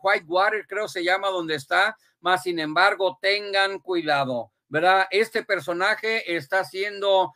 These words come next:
vigilado por Homeland Security,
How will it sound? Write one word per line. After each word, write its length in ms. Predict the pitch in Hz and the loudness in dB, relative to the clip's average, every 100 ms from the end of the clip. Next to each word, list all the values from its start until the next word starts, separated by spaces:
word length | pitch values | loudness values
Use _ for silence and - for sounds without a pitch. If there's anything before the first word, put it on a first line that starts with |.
| _ | _
vigilado 1120 | - 294 269 233 196 202 208 208 208 208 202 _ | -2 -2 0 -2 4 4 4 0 0 0 -4 _
por 200 | 175 165 | -2 2
Homeland 460 | 185 196 190 190 185 | 2 2 2 2 0
Security, 840 | 170 139 196 202 196 - 190 202 | -8 -6 -6 -6 -6 -2 -2 -2